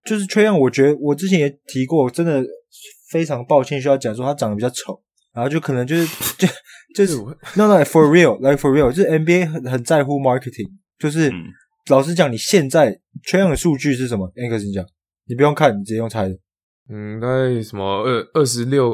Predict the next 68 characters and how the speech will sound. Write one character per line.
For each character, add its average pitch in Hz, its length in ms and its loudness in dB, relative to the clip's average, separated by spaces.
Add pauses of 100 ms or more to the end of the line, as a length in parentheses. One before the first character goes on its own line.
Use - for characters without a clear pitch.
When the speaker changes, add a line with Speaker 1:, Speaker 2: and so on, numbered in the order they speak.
Speaker 2:
二 143 80 -2
十 117 120 -6
七 113 260 -6
分， 107 280 -4
然 98 120 -8
后 104 200 -2
十 98 300 -8
个 98 100 -2
助 95 180 -10
攻， 92 160 -14
快 123 160 -4
十 95 180 -6
个 95 100 -6
助 95 100 -14
攻 - 120 -18
吧。 107 60 -18 (220)
Speaker 1:
对， 185 200 6
like, 165 140 2
this 202 200 2
is - 80 -6
crazy。 151 480 0
他 170 100 -6
二 185 120 2
十 135 140 -4
八 135 200 6
分， 127 240 0
九 120 160 0
点 117 140 -2
三 113 220 -4
助 113 180 -6
攻， 92 240 -12 (120)
然 117 120 0
后 135 60 4
命 156 160 0
中 147 160 -2
率 147 80 0
四 151 240 -6
成 107 220 -6
五 95 180 -6
七， 104 380 -8 (400)
三 151 240 0
分 160 100 0
球 139 140 0
命 135 140 -4
中 123 200 -4
率 120 180 -2
是 113 180 -10
三 117 200 -2
成 98 200 -6
八 98 200 -6
二， 98 180 -12 (160)
偏 156 220 -2
低， 147 160 -4
但 156 140 -2
是 147 220 -6
他 143 160 -4
一 147 100 0
场 98 260 -4
投 98 280 -8
七 - 140 -14
点 98 160 -6
七。 - 280 -16 (300)
那 170 120 0
基 208 100 -4
本 170 100 2
上 156 240 0 (300)
你 127 80 -10
看 160 260 2